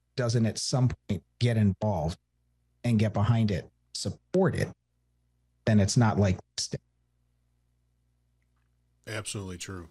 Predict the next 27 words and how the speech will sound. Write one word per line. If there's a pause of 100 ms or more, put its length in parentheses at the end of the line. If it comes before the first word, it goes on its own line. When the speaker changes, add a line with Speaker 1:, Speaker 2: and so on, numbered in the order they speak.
(140)
Speaker 2:
I
even
heard
a
Scrum
talk (540)
on
a,
on
a
webinar,
and
I
can't
remember (240)
who
or
what
it
was,
and
they
were
interviewing
some
executive
that